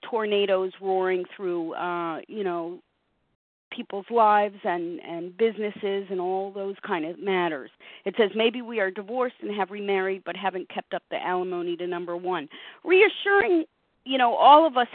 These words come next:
out there that, um, you know, this disease deteriorates every facet of our life. It is, it is truly, uh,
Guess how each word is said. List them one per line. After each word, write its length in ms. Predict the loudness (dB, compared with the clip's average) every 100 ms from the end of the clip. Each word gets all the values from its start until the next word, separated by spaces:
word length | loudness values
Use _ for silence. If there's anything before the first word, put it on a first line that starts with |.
| 2
out 240 | 4 4 0
there 260 | -2 -2 -2
that, 280 | 0 0 -2 -4
um, 380 | 0 0 -2 -8 -18 -6
you 100 | 0
know, 120 | 2
this 160 | 2 0 -2
disease 520 | -2 0 2 4 2 0 -10 _ _
deteriorates 720 | -2 0 2 2 4 4 2 0 2
every 400 | 6 6 6 -2 2
facet 440 | 6 6 6 -4 -2
of 180 | -2 2
our 180 | 0
life. 340 | 2 0 0 -2
It 120 | -6 -2
is, 180 | -2 -4 -12
it 340 | -8 -4 -4
is 280 | -2 -2 -2 -6 -12
truly, 580 | -6 -4 -4 -4 -6 -10 -4
uh, 380 | 0 4 4 4